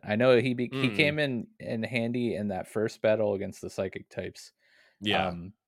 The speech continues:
Speaker 1: but he came in clutch, you know, beat the, the Mon that I put him in front of when I did throw him out there. But essentially, Lemon Pepper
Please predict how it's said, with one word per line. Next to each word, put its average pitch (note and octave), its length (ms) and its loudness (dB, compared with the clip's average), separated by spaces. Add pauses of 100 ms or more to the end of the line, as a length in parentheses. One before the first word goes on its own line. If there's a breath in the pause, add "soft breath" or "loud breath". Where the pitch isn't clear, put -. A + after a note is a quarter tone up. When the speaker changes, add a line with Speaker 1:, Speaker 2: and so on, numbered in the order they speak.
(480)
Speaker 1:
but A#2 140 6
he C3+ 100 2
came C#3+ 260 4
in C#3+ 180 0
clutch, C#3 480 6 (180)
you G#2+ 180 -4
know, G2+ 160 -2 (500)
beat C3+ 240 0
the, A#2+ 200 2 (100)
the A#2+ 220 2
Mon A#2+ 400 6
that A#2+ 100 4
I A2+ 80 10
put C3 180 2
him B2 160 0
in A#2 120 2
front B2 280 4
of A#2+ 280 2
when G#2+ 180 0
I G#2 220 6 (320)
did A#2 380 2
throw A2+ 300 2
him A2+ 160 0
out G2+ 220 2
there. B2 260 2 (400 soft breath)
But G#2 300 4 (260)
essentially, C#3 840 2
Lemon A#2 380 0
Pepper D#3 720 0